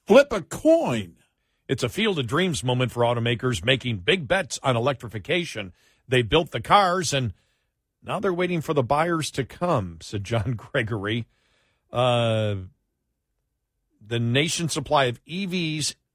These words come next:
Speaker 2: in stock has swelled nearly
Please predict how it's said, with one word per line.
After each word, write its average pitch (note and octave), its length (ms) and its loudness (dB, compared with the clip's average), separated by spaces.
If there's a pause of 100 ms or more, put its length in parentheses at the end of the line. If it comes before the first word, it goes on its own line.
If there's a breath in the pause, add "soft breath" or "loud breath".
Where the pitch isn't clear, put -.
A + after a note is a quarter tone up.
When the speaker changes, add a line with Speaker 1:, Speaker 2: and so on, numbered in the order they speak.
Speaker 2:
in F#3+ 240 0
stock C#3 640 2 (600)
has B2+ 220 0
swelled D#3 480 0
nearly B2+ 560 0